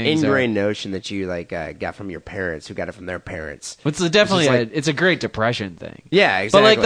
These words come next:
Speaker 1: those, those twist ties on bread. <laughs>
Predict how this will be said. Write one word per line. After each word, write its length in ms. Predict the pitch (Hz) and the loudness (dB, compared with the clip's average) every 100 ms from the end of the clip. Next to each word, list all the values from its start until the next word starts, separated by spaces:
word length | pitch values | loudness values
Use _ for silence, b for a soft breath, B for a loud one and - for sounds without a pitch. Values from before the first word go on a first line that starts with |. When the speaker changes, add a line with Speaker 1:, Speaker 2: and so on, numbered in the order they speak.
| 196 | 2
Speaker 1:
those, 140 | 151 | 2
those 320 | 180 180 143 - _ | 2 2 0 -8 _
twist 420 | - 143 156 - | -4 0 0 0
ties 400 | 170 170 165 170 | 0 4 4 4
on 260 | 151 123 107 | 2 0 -4
bread. 500 | 101 107 110 120 131 | -2 2 2 0 -4
<laughs> 40 | - | -12